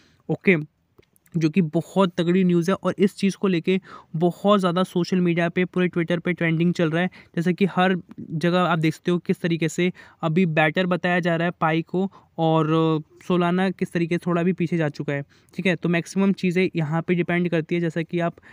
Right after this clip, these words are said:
मैक्सिमम अपडेट्स इसी के regarding यहाँ पे स्क्रीन पे देख सकते हो। ओके, तो ये इस तरीके से परफॉर्म किया गया है मैक्सिमम टाइम पे। And चलते हैं और नीचे और दिखाते हैं दूसरे अपडेट्स की तरफ। तो यहाँ पे आप प्राइसिंग की बात की जाए, एथलेटिक्स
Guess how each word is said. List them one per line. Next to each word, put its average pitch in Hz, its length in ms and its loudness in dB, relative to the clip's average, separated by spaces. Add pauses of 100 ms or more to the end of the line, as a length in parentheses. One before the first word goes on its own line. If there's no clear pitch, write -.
(160)
मैक्सिमम 175 400 0
अपडेट्स 160 460 -2
इसी 165 240 -4
के 170 200 2
regarding 160 320 0
यहाँ 156 140 -2
पे 196 200 -2 (300)
स्क्रीन 170 300 -2
पे 190 120 2
देख 156 220 0
सकते - 280 -8
हो। 143 120 -4 (360)
ओके, 175 280 2 (240)
तो 190 60 2
ये 185 220 6
इस 185 280 -2
तरीके 175 300 0
से 202 120 -4
परफॉर्म 175 460 0
किया 180 180 0
गया 170 200 0
है 185 120 -2
मैक्सिमम 175 500 -2
टाइम 160 240 -2
पे। 185 140 -2 (320)
And 196 100 4
चलते 180 280 2
हैं 196 300 2 (100)
और 175 180 2
नीचे 170 300 0
और 180 120 2
दिखाते 165 320 -2
हैं 170 40 -4
दूसरे 170 260 -2
अपडेट्स 151 360 -2
की 170 100 -4
तरफ। 147 260 -4 (320)
तो 202 60 2
यहाँ 202 280 6
पे 220 100 4
आप 226 140 4
प्राइसिंग 175 420 4
की 208 100 4
बात 180 260 2
की 185 140 0
जाए, 175 280 2
एथलेटिक्स 175 640 0